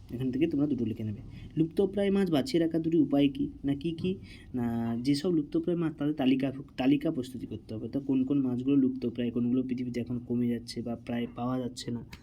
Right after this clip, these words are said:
সেগুলো একটা তালিকা করতে হবে এবং কি, সেগুলোকে ধরা বা বিক্রি করা নিষিদ্ধ করতে হবে এবং কি, যারা, উম, এই নিয়ম মানবে না, তাদের জরিমানা আরোপ করতে হবে। যে এরকম যদি কেউ নিয়ম না মানে, তাকে নির্দিষ্ট জরিমানা করা হবে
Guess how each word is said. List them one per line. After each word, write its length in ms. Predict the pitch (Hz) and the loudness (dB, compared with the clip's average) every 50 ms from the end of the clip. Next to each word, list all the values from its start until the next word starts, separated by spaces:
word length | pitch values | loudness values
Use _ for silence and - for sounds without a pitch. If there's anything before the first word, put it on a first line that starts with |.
| - - - | -20 -20 -10
সেগুলো 300 | - 127 120 123 123 127 | -6 -4 -2 0 0 0
একটা 160 | 123 127 143 | 0 -2 -2
তালিকা 320 | - 135 117 120 120 117 | 0 0 0 2 0 0
করতে 300 | 110 110 113 - - - | 0 -2 -4 -6 -8 -10
হবে 200 | 120 120 127 131 | -10 -4 -2 0
এবং 240 | 127 123 131 131 127 - | 0 2 2 2 2 4
কি, 140 | - 269 269 - - - - - - - | 2 2 2 2 -4 -10 -16 -18 -18 -8
সেগুলোকে 420 | - - 131 127 131 139 - 160 | -2 2 4 4 4 4 4 2
ধরা 500 | 139 131 120 - - 131 135 151 165 170 | 0 0 -2 -4 -2 -2 0 0 0 0
বা 140 | 160 151 143 | 0 -2 -2
বিক্রি 380 | 131 123 131 131 - - 139 127 | 0 -2 -2 -4 0 0 2 2
করা 180 | 135 135 143 | 2 0 0
নিষিদ্ধ 380 | 147 127 113 - - 117 117 120 | 0 0 -2 -2 -4 -4 -4 -4
করতে 340 | 107 107 107 - - - 110 | -4 -4 -6 -10 -10 -10 -10
হবে 220 | 110 117 127 120 | -8 -6 -4 -4
এবং 240 | 131 143 151 151 156 | -2 -2 0 -2 -2
কি, 80 | - 185 | -2 -4
যারা, 360 | 160 135 117 120 139 160 214 - - - - - - - - - | -4 -2 -2 -2 -2 -2 -4 -6 -10 -18 -20 -20 -20 -20 -18 -8
উম, 260 | - 120 113 113 113 110 | -4 -2 -2 0 0 2
এই 180 | - 143 160 175 | 6 6 6 8
নিয়ম 280 | 165 160 165 180 185 175 | 8 8 8 6 6 6
মানবে 380 | 151 139 131 143 156 165 160 139 | 4 2 2 4 4 4 4 4
না, 160 | 123 117 110 | 2 2 0
তাদের 240 | 127 123 135 127 127 | 0 0 2 2 2
জরিমানা 440 | 127 127 123 135 131 131 127 143 | 2 2 2 2 2 0 0 0
আরোপ 220 | 135 120 107 107 101 - | -2 -2 -4 -6 -8 -8
করতে 300 | - 107 104 - - 110 | -12 -12 -14 -12 -10 -8
হবে। 160 | 107 107 110 110 | -6 -6 -6 -2
যে 120 | 135 135 | -2 -2
এরকম 280 | 127 120 123 127 131 123 | -2 0 0 0 0 0
যদি 280 | 131 127 139 143 156 151 - - - - - | 0 0 0 0 -2 -2 -6 -14 -18 -16 -2
কেউ 100 | - 131 | 2 4
নিয়ম 280 | 131 127 127 127 135 135 131 | 6 6 6 4 2 2 2
না 200 | 123 120 127 139 | 2 2 2 2
মানে, 280 | 143 147 156 175 233 247 - - - - - - | 2 2 4 2 2 2 0 -8 -14 -18 -8 -6
তাকে 200 | 117 113 - 127 | -4 0 2 2
নির্দিষ্ট 380 | 120 120 123 123 123 - - | 2 2 2 0 -2 -2 -2
জরিমানা 420 | 151 123 113 113 110 110 107 107 104 | 0 0 2 2 0 0 -2 -2 -4
করা 160 | 107 104 104 | -4 -6 -6
হবে 220 | 110 113 110 120 | -6 -6 -8 -10